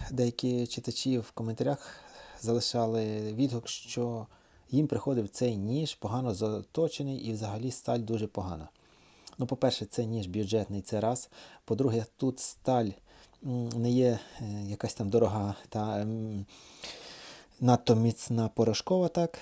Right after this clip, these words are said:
але, як я казав, вона достатня, хоч, хоча і кажуть, що вона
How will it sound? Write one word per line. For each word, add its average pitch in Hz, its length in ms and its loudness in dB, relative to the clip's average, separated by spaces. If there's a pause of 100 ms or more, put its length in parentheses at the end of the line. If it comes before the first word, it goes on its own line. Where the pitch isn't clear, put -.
але, 113 140 4
як 113 80 0
я 123 100 4
казав, 113 280 2
вона 107 200 0
достатня, 147 480 2
хоч, 147 300 4 (320)
хоча 127 460 -2
і 120 720 2
кажуть, 156 280 0
що - 160 -6
вона 127 180 0